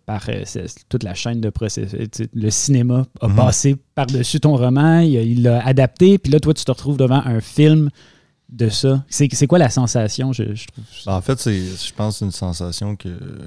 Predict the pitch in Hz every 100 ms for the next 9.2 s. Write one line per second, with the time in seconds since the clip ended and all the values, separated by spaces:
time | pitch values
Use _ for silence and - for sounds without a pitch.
0 | 71 - 104 101 101 _ 113 104 95 90
1 | 90 85 - 98 95 - 87 95 98 92
2 | - 90 95 101 92 87 87 95 95 90
3 | 87 117 - - 87 87 90 98 131 117
4 | 92 107 90 101 - - 92 92 98 -
5 | - 110 90 90 110 107 - 131 - -
6 | 98 92 - - _ _ _ - - -
7 | - - - - 101 95 110 110 92 87
8 | 90 90 87 87 87 85 85 87 - 90
9 | 87